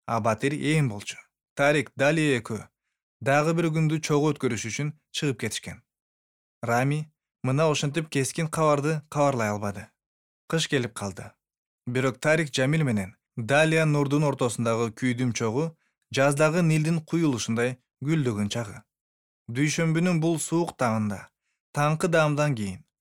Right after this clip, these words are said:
алар жүз сексен беш метр бийиктиктеги Каир мунарасына чыгышты.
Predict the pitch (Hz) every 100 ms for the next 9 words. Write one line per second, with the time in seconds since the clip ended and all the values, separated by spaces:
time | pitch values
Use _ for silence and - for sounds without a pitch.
0 | _ 117 123 156 185 139 170 - 151 -
1 | 160 160 165 143 151 160 139 117 135 127
2 | - - 123 151 170 _ _ _ - 143
3 | 170 175 165 165 143 - 127 - 160 -
4 | - -